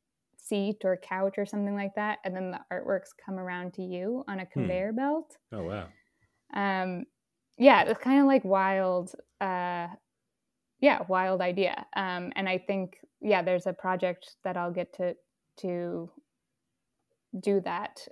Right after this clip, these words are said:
Speaker 1: um, for next summer. And so I've been in, like, the conveyor belt research
Speaker 2: <laughs>
Speaker 1: phase. <laughs>
Speaker 2: Right.
Speaker 1: I'm, like, looking at, like, luggage carousels and, like, um, conveyor belt sushi and all these different things <laughs>
Speaker 2: <laughs>
Speaker 1: and,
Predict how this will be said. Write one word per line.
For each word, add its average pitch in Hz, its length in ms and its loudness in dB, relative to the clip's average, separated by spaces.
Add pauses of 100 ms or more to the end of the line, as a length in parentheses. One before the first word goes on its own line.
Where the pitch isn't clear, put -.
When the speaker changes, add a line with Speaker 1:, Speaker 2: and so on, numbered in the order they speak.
(160)
Speaker 1:
um, 180 280 -8
for 185 240 -6
next 180 280 -8
summer. 180 260 -8
And 180 160 -10
so 180 120 -6
I've 175 220 -8
been 185 200 -4
in, 175 180 -6
like, 170 260 -10 (100)
the 180 100 0
conveyor 180 500 0
belt 175 340 -6 (200)
research 208 840 0
Speaker 2:
<laughs> 254 60 -6
Speaker 1:
phase. 294 600 6
<laughs> - 60 10
Speaker 2:
Right. 359 340 12 (260)
Speaker 1:
I'm, 262 340 8 (400)
like, 214 240 4
looking 196 520 2
at, 175 200 -4
like, - 300 -4
luggage 247 760 6
carousels 226 880 2
and, 180 220 0
like, 180 480 -6 (180)
um, 190 540 -8 (220)
conveyor 190 440 2
belt 175 280 -4
sushi 247 720 4
and 180 120 -2
all 175 120 -4
these 180 160 -2
different 185 340 2
things 185 420 -2
<laughs> - 40 6
Speaker 2:
<laughs> - 0 -
Speaker 1:
and, 302 180 8